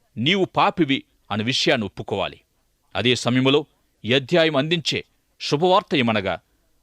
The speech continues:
మనందరి దోషము యేసుక్రీస్తుపై మోపబడింది. దేవునితో నీవు సమాధానం పొందుటకు అవసరమైన శిక్ష యేసు ప్రభువుపై మోపబడిందని నమ్మాలి. యెషయా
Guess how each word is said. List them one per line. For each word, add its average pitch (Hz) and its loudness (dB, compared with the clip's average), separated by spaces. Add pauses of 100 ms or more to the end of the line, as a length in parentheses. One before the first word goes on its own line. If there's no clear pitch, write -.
మనందరి 131 0
దోషము 113 0 (460)
యేసుక్రీస్తుపై 165 0
మోపబడింది. 98 -6 (560)
దేవునితో 143 2
నీవు 147 0 (300)
సమాధానం 135 2
పొందుటకు 143 -4 (420)
అవసరమైన 143 2
శిక్ష - -2 (600)
యేసు 196 0
ప్రభువుపై 107 -2 (400)
మోపబడిందని 110 0 (380)
నమ్మాలి. 95 0 (580)
యెషయా 135 0